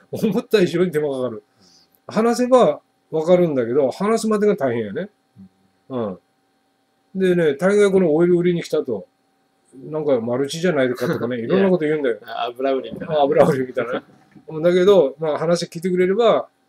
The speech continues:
Speaker 1: あの、株主になって買ってくれると。
Speaker 2: うん。
Speaker 1: で、ところがね、あの、それは手間かかるんだけど、私これやってる間に、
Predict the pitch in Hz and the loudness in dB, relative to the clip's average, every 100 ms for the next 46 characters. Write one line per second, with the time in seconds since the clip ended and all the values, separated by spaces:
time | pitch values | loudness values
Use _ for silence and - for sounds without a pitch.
0 | _ 135 127 123 113 135 131 127 120 113 | _ -6 -2 -4 -2 -2 -2 -4 -6 -8
1 | - 139 117 107 104 95 107 101 - 180 | -8 -8 -8 -12 -12 -8 -8 -8 -10 -4
2 | 196 - _ - - - _ 147 202 262 | -4 -4 _ -20 -20 -20 _ -6 -4 -2
3 | 269 180 139 123 95 - _ _ _ _ | 0 0 2 0 -2 -10 _ _ _ _
4 | _ _ _ _ _ _ _ _ _ _ | _ _ _ _ _ _ _ _ _ _
5 | _ _ _ _ _ 139 135 127 123 120 | _ _ _ _ _ -8 -6 -4 -4 -6
6 | 113 - _ _ _ _ _ _ - 185 | -8 -14 _ _ _ _ _ _ -10 -2
7 | 214 220 196 190 180 175 180 165 131 110 | 2 2 2 -2 -2 -2 -2 -2 -2 0
8 | 131 120 101 - _ _ _ _ _ _ | 0 0 -2 -8 _ _ _ _ _ _
9 | _ _ - 180 214 185 196 180 139 - | _ _ -4 0 0 2 2 2 2 -2
10 | 175 165 147 139 139 104 95 | -2 0 0 -2 -2 -2 -6